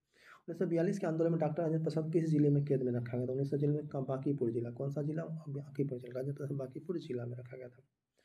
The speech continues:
चंपारण नील आंदोलन का राष्ट्रीय नेता कौन था? चंपारण नील आंदोलन का नेता, राष्ट्रीय नेता महात्मा गांधी हो जाएंगे। कौन हो जाएंगे? महात्मा गांधी हो जाएंगे। ऑप्शन आपका ए हो जाएगा।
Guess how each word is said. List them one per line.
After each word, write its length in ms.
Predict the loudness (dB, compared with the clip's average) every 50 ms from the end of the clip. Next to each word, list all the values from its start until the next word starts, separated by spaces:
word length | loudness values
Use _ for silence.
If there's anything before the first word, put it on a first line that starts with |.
| _ -20 -20 -20 _ _ -4
चंपारण 320 | -2 0 2 2 4 4
नील 180 | 4 4 4 4
आंदोलन 340 | 4 4 2 2 2 2 0
का 120 | -2 -2
राष्ट्रीय 320 | -2 -2 -2 0 2 2
नेता 240 | 2 2 2 2 0
कौन 240 | 0 0 -2 -2 -2
था? 60 | -4
चंपारण 300 | -2 -4 -2 -2 0 0
नील 120 | 2 2 2
आंदोलन 220 | 2 0 0 0
का 180 | -2 -2 -2 -2
नेता, 120 | -4 -2
राष्ट्रीय 340 | -2 -2 -2 -2 -2 0 0
नेता 180 | 0 0 0
महात्मा 400 | -2 -2 -2 -2 -4 -4 -4 -4
गांधी 240 | -4 -2 -4 -4 -6
हो 80 | -6 -4
जाएंगे। 200 | -4 -4 -6 -4
कौन 100 | -2 0
हो 80 | 0
जाएंगे? 180 | 0 -2 -2 -2
महात्मा 480 | -2 -2 -2 -4 -4 -4 -4 -4 -4 -6 -12 _ _ _ -20 _ _ _ -8 -4
गांधी 260 | -2 -2 -2 -2 0
हो 100 | -2 -2
जाएंगे। 200 | 0 0 -2 -2
ऑप्शन 240 | -4 -2 -2 0 2
आपका 240 | 2 2 0 -2 -4 0 4
ए 80 | 4 4
हो 160 | 4 2 0
जाएगा। 300 | -4 -4 -8 -10 -12 -16